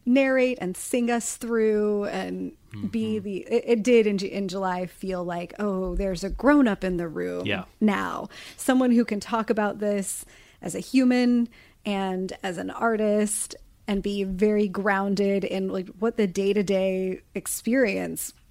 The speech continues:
Speaker 1: was like and the mixes of hope and despair and confusion and also community." It was really beautiful and just very, I really needed it at that point.
Speaker 2: Yeah.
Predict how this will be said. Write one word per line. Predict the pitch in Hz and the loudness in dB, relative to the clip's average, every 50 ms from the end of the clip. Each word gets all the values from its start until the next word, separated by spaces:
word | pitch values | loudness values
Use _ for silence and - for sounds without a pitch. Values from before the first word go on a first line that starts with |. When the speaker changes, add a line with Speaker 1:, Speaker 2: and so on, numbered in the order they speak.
| - | -6
Speaker 1:
was | 202 202 202 185 - | -2 -2 0 0 0
like | 190 180 175 180 185 - - | 0 2 2 0 0 -2 -4
and | 190 190 | -2 -2
the | 185 180 | -2 -2
mixes | 185 190 202 196 240 240 233 - - 196 185 180 - | 0 0 2 4 4 4 4 2 0 0 0 0 -2
of | 180 170 | -4 -6
hope | - - - 214 202 202 208 - - | -6 -4 -2 0 0 0 0 -4 -4
and | 185 185 190 | -6 -4 -4
despair | 175 185 - - - - - 220 208 202 202 196 196 196 190 | -4 -6 -8 -8 -6 -2 0 0 2 2 2 2 0 0 0
and | - - 175 175 | -2 -4 -6 -6
confusion | - 185 180 - - 254 254 240 208 240 226 220 214 214 214 | -6 -8 -4 0 2 4 4 4 4 2 2 2 2 0 0
and | - - - 185 - | -2 -2 -4 -6 -4
also | - - 208 202 - 190 160 | -2 -2 -2 0 -2 -4 -6
community." | - - 190 185 196 226 240 233 226 226 214 226 214 | -6 -6 -4 0 2 4 6 6 4 4 2 2 0
It | 214 240 | 0 0
was | 269 247 202 | -2 -4 -4
really | 175 165 196 196 180 185 180 180 180 170 - - - - - - - - _ _ _ _ - - 202 | -2 -2 -2 -2 -2 -2 -4 -6 -6 -8 -10 -14 -20 -20 -20 -20 -20 -20 _ _ _ _ -12 -10 -4
beautiful | 165 208 202 226 214 214 202 - - 190 190 | 0 2 4 4 4 4 2 0 0 0 2
and | 185 180 180 180 180 | 2 0 -2 -2 -2
just | 180 208 - - | -2 -2 -4 -4
very, | 180 170 208 196 196 190 185 180 - | -4 -4 -2 -2 -2 -2 -2 -4 -2
I | - 208 226 226 214 202 | 0 2 2 2 2 2
really | 196 190 185 185 180 175 | 0 0 -2 -2 -4 -4
needed | 180 180 180 - 165 165 | -4 -4 -4 -4 -4 -4
it | 175 170 170 - - - | -4 -6 -6 -8 -6 -6
at | 175 180 - | -6 -4 -4
that | 196 175 - 233 | -4 -6 -6 -6
point. | - - 190 180 180 180 175 - _ - | -4 -4 -2 -2 0 -2 -4 -6 _ -4
Speaker 2:
Yeah. | - 107 104 98 90 | -2 -2 -2 -2 -6